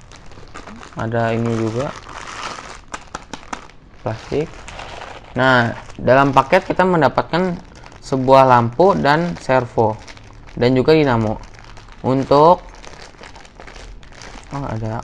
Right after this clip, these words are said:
kabelnya juga. Untuk seperti I S C bat-,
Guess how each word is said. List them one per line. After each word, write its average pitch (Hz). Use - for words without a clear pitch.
kabelnya 117
juga. -
Untuk 139
seperti 139
I 131
S 135
C 151
bat-, 139